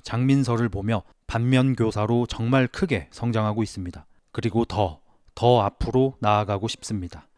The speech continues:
앞서 말한 것들과 같이 외향적인 능력은 물론 그들이 옹졸한 자존심 때문에 망해가는 걸 보며 성격, 성향적으로도 더 나은 인간이 되고 싶고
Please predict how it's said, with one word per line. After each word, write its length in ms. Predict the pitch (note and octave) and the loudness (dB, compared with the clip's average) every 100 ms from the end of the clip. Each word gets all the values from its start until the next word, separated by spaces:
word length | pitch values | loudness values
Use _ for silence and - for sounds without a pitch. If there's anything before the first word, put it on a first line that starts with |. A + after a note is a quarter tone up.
| _ | _
앞서 360 | A2 - - C#3 | -2 0 2 2
말한 380 | G#2+ G#2 B2+ B2+ | 4 2 2 0
것들과 440 | A2 - A2 G#2+ | -2 -4 -2 -2
같이 460 | F#2+ - - G#2+ - - | -4 -8 -6 -8 -8 -2
외향적인 840 | A#2 C3 C#3+ C#3+ B2+ A#2+ C3 A#2+ | 2 4 4 4 2 2 2 0
능력은 600 | G2+ G#2+ G#2 G#2+ B2 G2 | 0 0 0 0 -2 0
물론 360 | A2 G#2+ E2 - _ - | 2 0 -2 -12 _ -4
그들이 420 | B2+ C3+ C#3 C#3+ - | 2 4 4 2 0
옹졸한 600 | B2 C#3 D3 D3 D3 C#3+ | 2 4 6 6 6 2
자존심 540 | A2 B2 B2+ C3 B2 | 0 2 2 2 0
때문에 380 | A2+ G#2+ A2+ A2+ | 0 0 0 0
망해가는 600 | F#2+ G#2+ B2+ A#2+ A2+ A2 | 0 0 2 2 0 0
걸 160 | A2+ A2 | 0 -2
보며 340 | - G2+ F2+ _ _ | -4 -6 -8 _ _
성격, 500 | - C3+ C#3 G#2+ - - | 0 0 2 -2 -4 -10
성향적으로도 1040 | - D3+ D#3+ D#3 C3+ A2+ G#2+ G#2 A#2+ A#2+ - | -2 2 4 4 2 0 -2 -2 -2 -2 -2
더 240 | A2+ B2+ | 2 4
나은 300 | A2 G#2 A#2 | 4 2 2
인간이 380 | G#2+ G#2+ G#2+ G2+ | 0 -2 -2 -4
되고 220 | G2 F#2 | -6 -8
싶고 420 | - - A2 E2+ | -12 -8 -6 -6